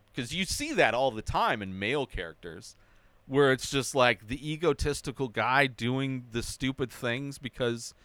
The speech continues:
he wants to show off.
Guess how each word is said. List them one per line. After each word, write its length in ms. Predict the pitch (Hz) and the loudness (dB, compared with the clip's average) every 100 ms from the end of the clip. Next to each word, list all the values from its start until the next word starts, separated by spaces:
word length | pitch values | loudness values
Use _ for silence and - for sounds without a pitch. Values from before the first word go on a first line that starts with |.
| _ _ | _ _
he 140 | - | -4
wants 340 | 131 139 135 - | 2 4 4 2
to 320 | - 113 110 - _ _ _ | 2 2 2 -4 _ _ _
show 400 | - - 160 135 | -4 2 4 6
off. 480 | 123 156 165 - | 6 4 2 -2